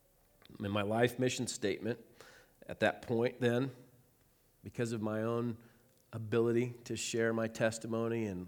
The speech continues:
working in the homeless shelter and working with folks in need, I just recognized that. My mission statement became,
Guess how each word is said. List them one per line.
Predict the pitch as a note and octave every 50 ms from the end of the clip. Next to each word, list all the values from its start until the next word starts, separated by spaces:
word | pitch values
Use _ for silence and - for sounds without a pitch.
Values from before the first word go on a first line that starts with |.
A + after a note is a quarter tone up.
| -
working | - A#2 A#2 - - A#2+ A#2
in | A2 G#2
the | G2+ F#2+
homeless | F#2+ A#2+ A#2+ A#2+ A2+ -
shelter | - B2+ A#2+ A#2 - - A#2 A2+ A2
and | G2+ G2+
working | G#2+ A#2 A2+ - B2+ A#2+
with | A2+ G#2+ -
folks | - - A#2 A2 A2 - - - - - - - - - -
in | A2+ A2 A2
need, | A2 A#2 A#2+ A#2+ B2 A#2+ A#2+ A#2 A#2 -
I | - G2
just | - G#2 - - -
recognized | G#2 A2+ A2+ - A#2 G#2 G#2+ A2+ A2+ A#2 A2 A2+ A#2+
that. | A#2+ A#2 A#2+ A2+ - - - - - - -
My | A2
mission | G#2+ A#2+ A#2+ - A#2+ A2
statement | - - A#2+ A2 - A2+ A2+ A2 -
became, | A#2 A2+ G#2+ - - A#2 A2+ A2+ A2+ A2+ A2+